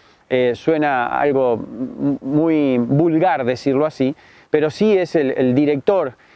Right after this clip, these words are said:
el, el creador de, de este sueño, porque sin Ricardo Juncos, Agustín Canapino hoy no estaría en IndyCar, y eso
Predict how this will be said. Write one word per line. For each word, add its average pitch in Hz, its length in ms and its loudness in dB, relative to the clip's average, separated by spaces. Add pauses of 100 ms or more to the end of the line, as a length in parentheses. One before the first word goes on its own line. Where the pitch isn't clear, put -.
(160)
el, 165 420 2
el 170 240 0
creador 208 640 2 (360)
de, 143 440 2
de 165 80 2
este 196 240 0
sueño, 175 520 2
porque 139 280 0
sin 233 240 2
Ricardo 202 400 2
Juncos, 208 640 0 (180)
Agustín 202 440 0
Canapino 175 400 2
hoy 175 100 2
no 165 80 2
estaría 147 320 2
en 127 60 2
IndyCar, 120 380 2
y 135 120 2
eso 143 260 -2